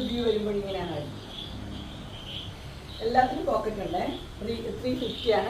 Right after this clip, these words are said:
റേറ്റ്. അടുത്ത കളർ വന്നിരിക്കുന്നത് നല്ലൊരു ലൈറ്റ് ഓറഞ്ച് ആണ് കളർ വന്നിരിക്കുന്നത്. ഇങ്ങനെ വരും. അതിൻ്റെ ഇവിടെ ഒരു ഡാർക്ക് ഓറഞ്ച് ഒരു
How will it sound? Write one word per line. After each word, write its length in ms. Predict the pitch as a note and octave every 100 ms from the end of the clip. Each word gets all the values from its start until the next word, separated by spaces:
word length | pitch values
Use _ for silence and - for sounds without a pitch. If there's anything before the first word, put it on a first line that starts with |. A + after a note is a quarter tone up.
| C4
റേറ്റ്. 320 | F3 - - - - - - - - - - - - - B3+
അടുത്ത 200 | B3 D#4
കളർ 160 | C4+ C4 B3
വന്നിരിക്കുന്നത് 380 | A#3+ A#3 B3 A3
നല്ലൊരു 280 | A3+ A3+ A#3
ലൈറ്റ് 420 | G3+ G3+ B3 C4 A3+
ഓറഞ്ച് 320 | F#3+ G3+ G#3 E3+
ആണ് 100 | E3+
കളർ 180 | F3 F3+ F3
വന്നിരിക്കുന്നത്. 560 | D#3+ E3 E3 E3 F#3+ - - - - - - - - - - -
ഇങ്ങനെ 220 | G#3 F#3+ D#3
വരും. 180 | - - - - - - - - - - - - - - - - - - - - - - - - - - - - - -
അതിൻ്റെ 220 | A3+ B3
ഇവിടെ 140 | A3+ A#3+
ഒരു 100 | B3 C4+ C4 G#3+
ഡാർക്ക് 340 | G3+ G#3+ A3
ഓറഞ്ച് 320 | G3 G3 G3 G#3
ഒരു 120 | G3